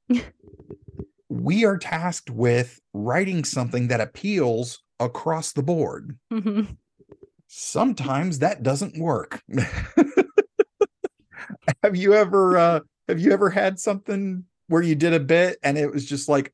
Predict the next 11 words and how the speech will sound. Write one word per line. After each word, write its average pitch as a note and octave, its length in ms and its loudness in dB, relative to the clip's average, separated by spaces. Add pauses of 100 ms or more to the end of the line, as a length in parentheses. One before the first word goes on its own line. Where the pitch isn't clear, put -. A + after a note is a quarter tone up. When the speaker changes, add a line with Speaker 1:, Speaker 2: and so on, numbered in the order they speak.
(120)
Speaker 2:
"Oh, A3+ 440 0 (240)
eighty-five G#3+ 500 0
percent A3+ 300 -4
of A3 40 -2
the A3 60 0
room A#3 260 -2
is A3 340 -6
on A3+ 180 -2
board B3 240 4
with G3+ 160 4
me. B2+ 320 -2